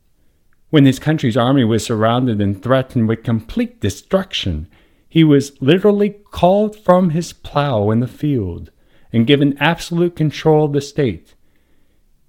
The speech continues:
He raised an army, completely defeated the enemy, and resigned within sixteen days. When the state was rocked by an uprising and civil strife threatened,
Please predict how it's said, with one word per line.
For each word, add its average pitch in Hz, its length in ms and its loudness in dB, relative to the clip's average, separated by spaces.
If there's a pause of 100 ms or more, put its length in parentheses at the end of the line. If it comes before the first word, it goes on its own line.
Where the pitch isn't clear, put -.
He - 100 -2
raised 110 360 2
an 123 100 4
army, 123 480 0 (240)
completely 202 720 0
defeated 170 500 -2
the 170 160 0
enemy, 135 500 0 (460)
and 107 140 2
resigned 123 440 4
within 110 320 0
sixteen 139 600 -4
days. 80 580 -6 (1000)
When 95 120 0
the 95 80 2
state 123 320 0
was 101 180 -2
rocked 113 380 0
by 107 160 2
an 110 160 2
uprising 131 580 2
and 104 120 0
civil 139 300 0
strife 135 380 0 (120)
threatened, 156 480 0